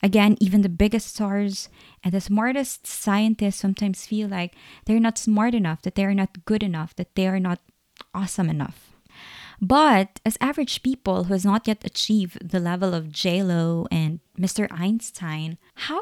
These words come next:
does imposter syndrome affect us normal people? And I think number one, this is a personal observation. One of the ways that imposter syndrome affects us is when we are afraid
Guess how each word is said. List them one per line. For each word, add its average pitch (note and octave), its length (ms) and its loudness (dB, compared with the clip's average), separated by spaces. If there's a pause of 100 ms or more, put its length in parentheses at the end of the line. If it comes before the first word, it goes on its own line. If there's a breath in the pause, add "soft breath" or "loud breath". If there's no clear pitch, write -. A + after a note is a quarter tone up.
does - 240 -10 (100)
imposter A3+ 520 0
syndrome F3+ 480 -2
affect - 380 -4
us - 300 -6 (120)
normal F3+ 340 2
people? - 540 -10 (1200 soft breath)
And A#3+ 160 2
I C4+ 80 2
think F4 300 -4
number A#3+ 320 4
one, F#3 380 -4
this F3+ 180 -6
is - 260 -16 (100)
a - 40 -20
personal G3+ 400 -4
observation. F3+ 720 -8 (580 loud breath)
One B3+ 140 0
of E4 80 -4
the E4 100 2
ways G#3 220 0
that G3 160 -4
imposter F#3+ 400 -2
syndrome F3 420 -4
affects E3 320 -6
us E3 180 -4
is E3 200 -6
when F3 180 0
we G3 160 0
are G3 140 2
afraid E3 320 -4